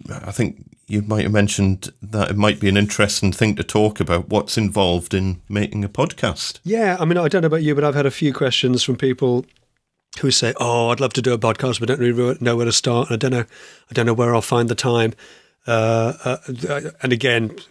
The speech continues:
Speaker 2: just as a, as an aside, not to sound like one of those gruesome motivational posters that you see in sort of corporate offices, nobody finds the time. You've gotta make the time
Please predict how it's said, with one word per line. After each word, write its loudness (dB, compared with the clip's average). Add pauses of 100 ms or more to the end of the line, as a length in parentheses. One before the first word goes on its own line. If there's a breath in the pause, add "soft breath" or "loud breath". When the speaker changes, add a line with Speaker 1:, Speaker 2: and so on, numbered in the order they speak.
(380)
Speaker 2:
just -2
as 0
a, -2
as 0
an -2
aside, 0
not 0
to -6
sound 0
like 0
one 0
of 0
those 0
gruesome 0 (400 loud breath)
motivational 0
posters 0
that -4
you 2
see 2
in -2
sort -2
of -2
corporate 0
offices, 0 (380 loud breath)
nobody 2
finds 2
the 2
time. 2 (280 loud breath)
You've -6
gotta 2
make 2
the 2
time 0